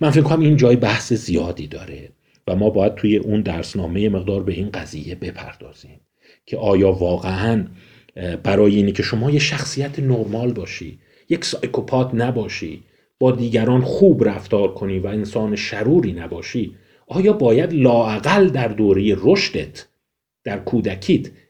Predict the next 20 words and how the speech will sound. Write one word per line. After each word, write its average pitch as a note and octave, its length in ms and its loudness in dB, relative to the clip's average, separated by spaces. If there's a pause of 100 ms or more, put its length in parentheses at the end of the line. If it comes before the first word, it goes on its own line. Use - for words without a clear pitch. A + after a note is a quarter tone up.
امپاتی C3 500 0
رو C#3+ 120 6
تجربه G2 500 0
کرده G2 420 -2
باشی G2+ 540 -4 (160)
یا C#2 200 -12
نه؟ - 300 -18 (560)
بلوم C#3+ 280 4
معتقد G#2 440 0
نه. F2+ 340 -4 (360)
میگه A2+ 180 2
خیلی B2 300 4
از F#2+ 160 0
افراد، D#3+ 580 2
اونایی A2 240 0
که A2 120 -6
حتی A2 220 -4
اختلالات G2 600 -2
آسپرگر G2 580 -2
دارن، F2+ 340 -6